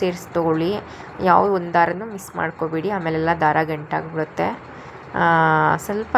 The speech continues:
ಕಷ್ಟ ಅನ್ಸುತ್ತೆ, ಆಮೇಲೆಲ್ಲ ಸರಿ ಹೋಗುತ್ತೆ. ಅದಕ್ಕೆ ಲೆವೆನ್ ನಂಬರ್ ನೀಡಲ್ಲೇ ತೊಗೊಂಡಿರೋದು ನಾನು ಈ ಕ್ರೋಶಾ ಕತ್ಗೆ. ಆ, ಮತ್ತೆ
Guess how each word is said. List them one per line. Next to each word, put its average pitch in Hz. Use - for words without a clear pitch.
ಕಷ್ಟ 190
ಅನ್ಸುತ್ತೆ, 156
ಆಮೇಲೆಲ್ಲ 165
ಸರಿ 165
ಹೋಗುತ್ತೆ. 156
ಅದಕ್ಕೆ 185
ಲೆವೆನ್ 175
ನಂಬರ್ 185
ನೀಡಲ್ಲೇ 180
ತೊಗೊಂಡಿರೋದು 160
ನಾನು 156
ಈ 185
ಕ್ರೋಶಾ 180
ಕತ್ಗೆ. 214
ಆ, -
ಮತ್ತೆ -